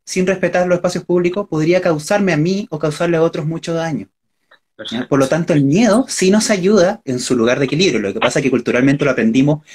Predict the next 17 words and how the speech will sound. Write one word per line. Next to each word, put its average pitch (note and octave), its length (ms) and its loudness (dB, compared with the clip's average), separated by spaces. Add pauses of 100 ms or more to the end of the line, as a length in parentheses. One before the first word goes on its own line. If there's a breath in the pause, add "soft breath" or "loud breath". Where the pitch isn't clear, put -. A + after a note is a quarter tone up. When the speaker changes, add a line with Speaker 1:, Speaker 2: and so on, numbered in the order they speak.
(180 loud breath)
Speaker 1:
en A#2 160 -2
exceso, F#3 600 0
como G2+ 300 -2
el G#2 160 -4
pánico, F3+ 580 0 (400 loud breath)
o A#2+ 180 2
la A#2 80 4
ansiedad, D#3 600 2
o B2+ 80 4
la A#2 80 0
angustia, C#3+ 600 -2 (120)
que - 80 -12
están, C3 240 0
son, C#3 320 2
eh, C3 220 0
son C#3 220 2
Speaker 2:
Sí, B2+ 80 2